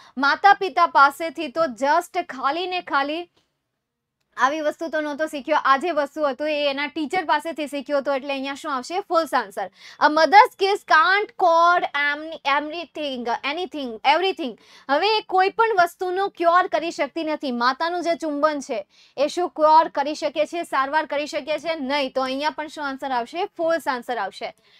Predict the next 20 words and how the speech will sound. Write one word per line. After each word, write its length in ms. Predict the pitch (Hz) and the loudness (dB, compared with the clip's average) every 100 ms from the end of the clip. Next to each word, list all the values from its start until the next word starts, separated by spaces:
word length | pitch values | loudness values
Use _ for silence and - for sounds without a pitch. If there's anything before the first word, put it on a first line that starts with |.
| _ - | _ -4
નેક્સ્ટ 320 | 311 427 - | -2 -2 -4
એના 180 | 415 392 | -4 -2
પછી 220 | 349 370 | -4 -2
આગળ 240 | 349 311 | -2 -2
જઈએ. 460 | 311 285 262 302 370 _ _ | -4 -4 -4 -4 -4 _ _
વિભાગ 520 | 247 330 330 359 381 311 | -8 -2 6 8 8 4
બી 360 | 247 339 370 415 | -4 0 2 2
કે 180 | 359 | 0
જેમાં 360 | 320 285 285 349 | 0 0 0 0
તમને 340 | 339 302 320 | -2 -4 -4
સ્ટાન્ઝા 540 | 370 - 294 294 311 349 | -6 -2 -2 -2 2 2
બેઝ 400 | 262 254 349 381 381 | 2 -4 -2 -2 -4
ક્વેશ્ચન 400 | 359 311 - 330 | -2 -4 -4 -4
આપેલા 360 | 311 277 294 294 | -4 0 2 0
છે. 180 | 302 339 | 0 -4
ચાલો 340 | - 277 294 | 0 2 2
એમને 280 | 311 294 320 | 0 -2 -6
સોલ્વ 320 | - 285 302 | -4 -2 -2
કરીએ. 400 | 302 262 277 349 _ - - | -2 -4 -2 -4 _ -20 -12
વાંચો. 600 | 247 269 285 294 370 403 | 2 6 6 4 -2 -2